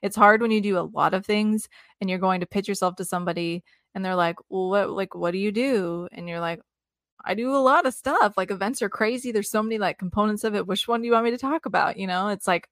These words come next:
um, almost, like, challenging for me to pitch myself. So maybe it is for other people as well. Um, so I'm wondering if you kinda have,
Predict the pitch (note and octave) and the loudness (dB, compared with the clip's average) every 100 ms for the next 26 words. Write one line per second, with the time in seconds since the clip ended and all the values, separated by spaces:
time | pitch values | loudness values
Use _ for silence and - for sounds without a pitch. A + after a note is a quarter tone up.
0 | - F#3 F#3+ G3 G3+ G#3 G#3 F#3 - F#3+ | -2 -2 0 -2 -2 -2 -4 -6 -6 -2
1 | E3 F3 F3+ F#3 F#3 F#3 _ _ - F3 | 0 0 -6 -8 -8 -12 _ _ -4 -4
2 | D#3+ F3 F#3+ F3+ F#3 - F#3+ F3+ F#3+ F#3 | -4 -4 -4 -4 -8 -6 -6 0 0 0
3 | - E3+ D#3 D#3 E3+ D#3+ D3 - - E3 | -8 -10 -8 -4 -2 -2 -4 -4 -2 0
4 | E3+ G#3 F#3+ - - C3 C#3 G3+ - _ | 0 -2 -4 -4 -2 0 0 0 -4 _
5 | - - - _ _ - F#3 F#3 F3+ E3+ | -20 -20 -20 _ _ 2 6 6 6 0
6 | F3 F#3 _ - F#3+ F#3+ G3 G#3+ G#3 G3 | -8 -10 _ 0 2 4 2 2 0 0
7 | F#3+ F#3 F3 A3 F#3 E3+ F3+ E3 E3 | 2 2 2 0 0 2 4 4 2